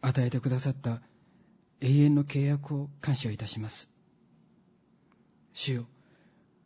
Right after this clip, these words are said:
何によっても破壊されず、奪われることもなく、またすべての壁を打ち破り、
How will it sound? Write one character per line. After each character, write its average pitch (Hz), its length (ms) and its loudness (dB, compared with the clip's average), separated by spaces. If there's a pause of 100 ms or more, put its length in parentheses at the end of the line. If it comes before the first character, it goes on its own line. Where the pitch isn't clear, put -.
(880)
何 127 220 4
に 120 40 4
よ 117 80 2
っ 113 40 -8
て 143 120 -2
も 127 80 2
破 123 120 -4
壊 123 180 -2
さ 120 160 -6
れ 117 80 -2
ず、 113 200 -8 (460)
奪 135 220 6
わ 143 80 6
れ 143 120 6
る 135 100 2
こ 127 100 -4
と 123 100 -4
も 113 80 -2
な 123 80 -2
く、 - 180 -14 (1120)
ま 131 100 -2
た 135 80 0
す 185 160 0
べ 165 120 2
て 139 100 2
の 127 100 4
壁 131 300 -2
を 127 160 -2 (180)
打 131 100 -2
ち 139 200 0
破 127 180 0
り、 131 120 -8